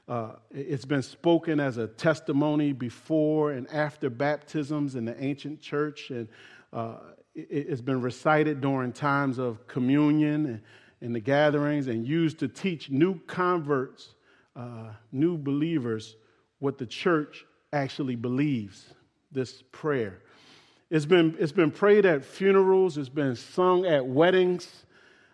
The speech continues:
Uh, and in this country, uh, it's, it's shared in ceremonies,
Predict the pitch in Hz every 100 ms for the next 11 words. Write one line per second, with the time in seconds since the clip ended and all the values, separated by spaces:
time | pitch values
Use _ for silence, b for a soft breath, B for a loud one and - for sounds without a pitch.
0 | b _ - - - 147 156 165 147 151
1 | 165 190 190 - 214 196 165 139 135 -
2 | _ _ _ _ 139 135 139 139 131 _
3 | - 147 - - 185 180 170 160 156 143
4 | B B - 214 208 156 147 120 104 90
5 | -